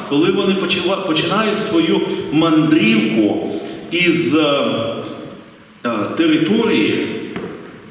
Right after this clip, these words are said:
яка оточена ворогами, навколо вороги. Якщо взяти от ці, ці дві конкретні назви, що тут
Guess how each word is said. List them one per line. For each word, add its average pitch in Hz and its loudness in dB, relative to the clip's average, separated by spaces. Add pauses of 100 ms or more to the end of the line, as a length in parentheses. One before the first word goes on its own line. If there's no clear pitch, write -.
(240)
яка 151 -2 (120)
оточена 170 -2
ворогами, 156 0 (360)
навколо 170 0
вороги. 165 0 (200)
Якщо 208 0
взяти 202 0
от 160 -2
ці, - -2
ці - -2
дві 185 0
конкретні 143 2
назви, 120 2
що - -2
тут - -4